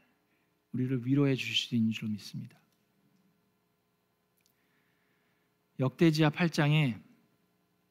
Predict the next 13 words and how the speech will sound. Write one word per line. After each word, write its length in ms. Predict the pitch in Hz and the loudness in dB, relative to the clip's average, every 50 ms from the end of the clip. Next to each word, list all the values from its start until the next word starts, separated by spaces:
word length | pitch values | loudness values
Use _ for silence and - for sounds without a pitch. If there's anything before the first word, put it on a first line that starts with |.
| _ _ _ _ _ _ _ _ _ _ | _ _ _ _ _ _ _ _ _ _
"내 220 | - 123 135 147 | 0 4 6 6
이름으로 480 | 165 175 170 165 175 170 160 165 170 151 | 8 8 8 8 8 8 8 6 6 6
일컫는 640 | 139 139 143 - - 151 143 135 135 139 143 147 | 4 4 2 0 0 2 2 4 4 4 2 2
나의 260 | 127 110 110 120 123 117 | 0 0 -4 -6 -8 -10
백성이 680 | - 113 104 - - - 107 101 98 95 92 92 90 _ _ _ _ _ _ _ _ _ _ _ _ _ _ _ _ _ _ _ _ _ _ _ | -12 -14 -18 -16 -12 -8 -8 -6 -6 -8 -10 -14 -18 _ _ _ _ _ _ _ _ _ _ _ _ _ _ _ _ _ _ _ _ _ _ _
스스로 800 | - - - - 202 175 - - 185 180 170 170 165 160 156 _ _ - | -18 -16 -6 -6 -4 -4 -2 -2 -2 0 0 0 -2 -4 -8 _ _ -18
겸손해져서 1000 | - - 120 120 127 151 151 151 165 160 151 147 143 120 98 - - - - _ _ _ _ _ _ _ _ _ _ _ _ _ _ _ _ _ _ _ _ _ _ _ _ _ _ _ _ _ | -10 -4 -2 2 2 2 2 2 2 2 2 2 0 -2 -6 -12 -14 -18 -20 _ _ _ _ _ _ _ _ _ _ _ _ _ _ _ _ _ _ _ _ _ _ _ _ _ _ _ _ _
기도하며 760 | _ - - 147 135 175 165 147 143 139 131 123 113 95 - - - _ _ _ _ _ _ _ _ _ _ _ _ _ _ _ _ _ _ | _ -4 -4 2 4 4 4 4 2 2 2 0 0 -2 -6 -16 -20 _ _ _ _ _ _ _ _ _ _ _ _ _ _ _ _ _ _
나를 340 | - 110 117 123 127 123 117 | -8 -8 -6 -4 -6 -6 -6
찾고 520 | - - - - _ _ 139 120 104 - _ _ _ _ _ _ _ _ _ _ _ _ _ _ _ _ _ _ _ _ | -8 -14 -14 -16 _ _ -10 -10 -10 -12 _ _ _ _ _ _ _ _ _ _ _ _ _ _ _ _ _ _ _ _
악한 540 | 120 139 - _ - - 190 185 185 185 | -8 -8 -8 _ -2 2 6 6 6 6
길에서 500 | 170 170 165 160 147 - - 147 143 - | 6 4 2 2 0 0 -4 -6 -6 -6
떠나면 600 | - 175 170 175 175 170 160 143 127 120 107 92 | -4 -2 0 2 2 2 2 2 2 0 -2 -6